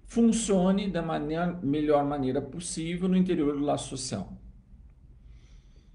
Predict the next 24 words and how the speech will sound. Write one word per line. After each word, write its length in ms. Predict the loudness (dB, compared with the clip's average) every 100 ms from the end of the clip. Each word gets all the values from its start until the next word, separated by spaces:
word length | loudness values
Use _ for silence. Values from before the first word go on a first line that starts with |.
| -20 -20 -20 -12
A 100 | -8
posição 540 | 0 0 0 -2 -2 -2
que 140 | 0
Lacan 340 | 0 0 -2
tem 460 | -2 2 2 2 -2
em 100 | -4
relação 420 | -2 -4 -4 -6
a 60 | -4
isso 220 | -4 -6
fica 220 | -10 -4 -4
explicitada, 960 | -4 -6 -6 -6 -2 -2 -2 -4 -6 -8 -16 -20 -20 -20 -14
ah, 320 | 0 2 2 0
numa 280 | -2 0
das 140 | -2 -2
primeiras 400 | 0 0 0 -2
frases, 500 | -4 -2 0 0 -2
então, 320 | -4 -2 -2
do 100 | -4
texto, 440 | -6 -2 -2 -2
em 40 | -6
que 100 | -6
ele 100 | -6
diz 100 | -6
assim, 520 | -6 -4 -2 -4